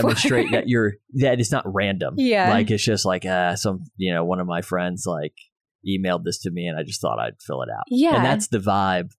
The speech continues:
Speaker 1: that
Speaker 2: We've
Speaker 1: we
Speaker 2: gotten
Speaker 1: get
Speaker 2: from
Speaker 1: from people,
Speaker 2: some.
Speaker 1: you know?
Speaker 2: Yeah.
Speaker 1: So
Speaker 2: I mean,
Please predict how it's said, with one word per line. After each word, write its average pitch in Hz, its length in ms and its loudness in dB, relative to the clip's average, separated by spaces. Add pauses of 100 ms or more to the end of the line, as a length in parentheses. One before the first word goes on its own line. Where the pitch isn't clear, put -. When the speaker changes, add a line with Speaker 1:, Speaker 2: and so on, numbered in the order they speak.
Speaker 1:
that 101 100 2
Speaker 2:
We've - 60 4
Speaker 1:
we - 60 0
Speaker 2:
gotten 196 220 0
Speaker 1:
get 190 140 4
Speaker 2:
from 190 100 0
Speaker 1:
from 180 120 0
people, 180 120 0
Speaker 2:
some. 175 360 0 (100)
Speaker 1:
you - 80 -2
know? 87 180 -2 (240)
Speaker 2:
Yeah. 247 240 4
Speaker 1:
So 82 380 2
Speaker 2:
I 262 80 2
mean, 269 240 2